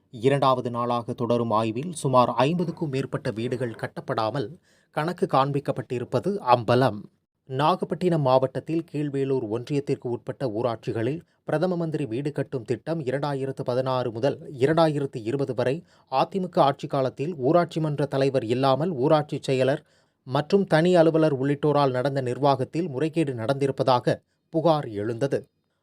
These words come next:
அதனைத் தொடர்ந்து அப்போதிருந்த மேற்பார்வையாளர்கள் உள்ளிட்ட அதிகாரிகள் மீது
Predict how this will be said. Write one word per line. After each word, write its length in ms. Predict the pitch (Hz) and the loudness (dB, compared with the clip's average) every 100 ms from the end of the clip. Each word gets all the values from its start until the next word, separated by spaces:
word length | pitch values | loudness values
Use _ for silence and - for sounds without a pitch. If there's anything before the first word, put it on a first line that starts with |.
| _ | _
அதனைத் 420 | - 135 185 190 175 | 0 2 4 2 2
தொடர்ந்து 460 | 160 151 147 180 | 4 4 4 4
அப்போதிருந்த 680 | 131 - 180 170 165 156 151 | 4 4 2 4 2 2 -2
மேற்பார்வையாளர்கள் 1000 | 123 151 - 165 147 147 139 135 127 135 | 0 0 4 2 4 2 2 2 0 -2
உள்ளிட்ட 440 | 113 120 131 143 | -4 -4 -4 -2
அதிகாரிகள் 540 | 123 127 139 131 127 117 | -2 -2 -2 0 -2 -4
மீது 380 | 117 117 165 | -4 -2 -4